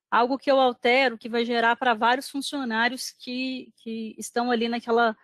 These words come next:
naquela lógica. Então, por exemplo, eu fiz um risco de avaliação de, de uma sessão, e aí eu mudei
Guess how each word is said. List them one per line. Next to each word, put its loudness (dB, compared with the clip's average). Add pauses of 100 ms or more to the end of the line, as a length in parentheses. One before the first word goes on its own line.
(140)
naquela 0
lógica. -2
Então, -8
por -6
exemplo, -6 (420)
eu -10
fiz -6
um 0
risco 0
de 0
avaliação 0
de, -4
de -6 (560)
uma 0
sessão, -2 (800)
e 2
aí 4
eu 2
mudei 2